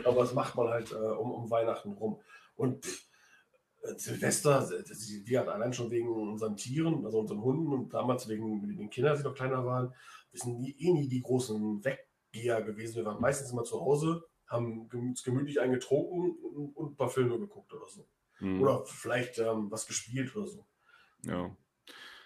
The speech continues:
Speaker 2: Ja, dieses Jahr wird wahrscheinlich alles ein bisschen anders. Also ich feiere schon ganz gerne Weihnachten, also zumindest will ich meine Familie an Weihnachten sehen. Hab aber jetzt tatsächlich auch keinen, äh, Weihnachtsbaum gekauft oder, oder irgendwelche Deko hier an den Fenstern oder irgendwie sowas.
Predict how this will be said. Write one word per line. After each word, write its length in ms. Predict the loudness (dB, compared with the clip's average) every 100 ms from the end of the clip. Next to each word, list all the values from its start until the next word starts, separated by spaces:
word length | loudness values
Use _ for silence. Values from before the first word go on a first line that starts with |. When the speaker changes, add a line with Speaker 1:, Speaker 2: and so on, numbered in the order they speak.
| 4
Speaker 2:
Ja, 140 | 6
dieses 320 | 6 4 4 6
Jahr 140 | 6
wird 120 | 4
wahrscheinlich 380 | 2 0 2 2
alles 220 | 2 2
ein 60 | 0
bisschen 200 | -4 -4
anders. 280 | 0 2 2
Also 180 | 0 0
ich 180 | 0 6
feiere 240 | 8 8
schon 180 | 6 2
ganz 180 | 2 2
gerne 240 | 2 4
Weihnachten, 440 | 4 4 2 0
also 180 | 0 -2
zumindest 480 | -2 -2 -2 -2 -4
will 80 | -4
ich 200 | -4 -4
meine 220 | 0 2
Familie 420 | 2 0 2 4
an 100 | 4
Weihnachten 400 | 4 2 2 0
sehen. 480 | 2 2 2 -2 -10 _ -20 -20 -20 -14 -6
Hab 120 | 0
aber 180 | 4 6
jetzt 200 | 4 2
tatsächlich 440 | 2 2 0 -2
auch 220 | -6 -8
keinen, 480 | -6 -2 0 2 0
äh, 460 | -2 -2 -2 -2 -2
Weihnachtsbaum 960 | 0 0 -2 -2 2 4 4 2 -2 -4
gekauft 680 | -8 -4 0 2 2 -2
oder, 260 | -4 0 0 2
oder 180 | 0
irgendwelche 640 | -2 -4 -2 -2 0 0 -2
Deko 720 | -6 -10 -2 2 4 2 0 -4
hier 180 | -4
an 100 | -2
den 100 | -2 -2
Fenstern 420 | -4 -4 -2 2
oder 160 | 2 2
irgendwie 220 | 0 0
sowas. 400 | 0 0 -2